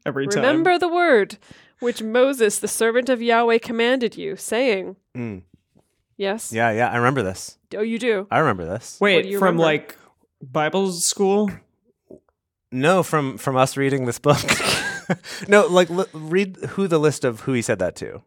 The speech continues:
Speaker 2: The, the Reubenites, the Gadites, and the half tribe of Manasseh.
Speaker 3: You remember the deal with them?
Speaker 2: That they stayed
Speaker 3: They,
Speaker 2: behind.
Speaker 3: they're
Speaker 1: Oh.
Speaker 3: staying back where they are now.
Speaker 2: They're
Speaker 1: Yeah.
Speaker 2: sending soldiers still
Speaker 3: Yeah.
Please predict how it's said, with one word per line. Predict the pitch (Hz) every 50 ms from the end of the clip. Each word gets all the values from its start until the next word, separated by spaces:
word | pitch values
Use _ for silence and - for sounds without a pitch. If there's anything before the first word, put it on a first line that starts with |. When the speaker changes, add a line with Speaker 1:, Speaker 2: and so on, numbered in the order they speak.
| _ -
Speaker 2:
The, | 220 202 - 233 220 214 214 202
the | 220
Reubenites, | 220 254 277 294 311 285 285 269 -
the | 247
Gadites, | 208 233 214 220 220 220 214 214 -
and | - 202
the | 196 220
half | 214 220 214 208 208
tribe | - 220 196 190 196
of | 190
Manasseh. | 185 175 180 - - 190 - - - 214 202 226 -
Speaker 3:
You | 110 104
remember | 104 107 107 104 107 104 104
the | 95 98 104
deal | 101 107 104 104
with | 101 -
them? | 110 107 110 120 143 151 156 - _ _
Speaker 2:
That | 220 196
they | 208 202 202
stayed | 208 - - 220 202 196 196 202 190
Speaker 3:
They, | 214 -
Speaker 2:
behind. | - 220 - - 110 107 110 - - -
Speaker 3:
they're | 196 190 175
Speaker 1:
Oh. | 165
Speaker 3:
staying | 151 147 131 127 127 117 107
back | - 127 113 101 95 - - 110
where | 107 104
they | 107 107 104
are | 101 98
now. | 101 104 98 92 87 82 82 95 107
Speaker 2:
They're | 175 165 -
Speaker 1:
Yeah. |
Speaker 2:
sending | - 254 254 269 277 269
soldiers | - 247 220 214 196 185 185 180 196 - - - -
still | - - - 208 196
Speaker 3:
Yeah. | 190 165 196 208